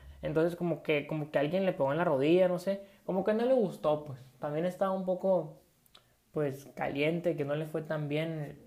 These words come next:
el, el domingo, pero él dijo que como que no le gustó, o sea, dijo, "No, pues, todo bien por Phil", pero como que, como que no le gustó, o sea, como que no hubo la segura-, la seguridad apro-, apropiada, ¿no? Probablemente sí está un poco,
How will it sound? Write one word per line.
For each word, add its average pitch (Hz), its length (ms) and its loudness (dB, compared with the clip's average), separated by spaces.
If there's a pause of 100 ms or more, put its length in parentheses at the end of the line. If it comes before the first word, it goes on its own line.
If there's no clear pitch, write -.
el, 180 80 -8
el 143 60 -2
domingo, 170 460 0
pero 135 340 -2 (180)
él 160 140 -6
dijo 151 240 -4
que 135 200 -6
como 135 280 -8
que - 80 -14
no 135 120 -4
le 147 80 0
gustó, 147 280 4
o 185 60 4
sea, 170 140 2
dijo, 151 200 2
"No, 160 220 0
pues, - 220 -10 (100)
todo 151 160 4
bien 160 180 2
por 165 160 -2
Phil", 208 340 -2
pero - 280 -6 (120)
como - 220 -16
que, - 180 -20 (1000)
como 151 200 -10
que 143 120 -4
no 139 140 0
le 156 60 4
gustó, 151 340 4
o 156 60 2
sea, 151 140 -2
como 139 220 -4
que 139 100 -6
no 143 80 -2
hubo 156 100 2
la 156 120 0
segura-, 139 440 0 (280)
la 143 100 0
seguridad 139 580 6
apro-, 135 280 0
apropiada, 139 640 2
¿no? 165 140 -6 (340)
Probablemente 196 460 0
sí 208 80 2
está 202 200 0
un 190 120 0
poco, 185 580 4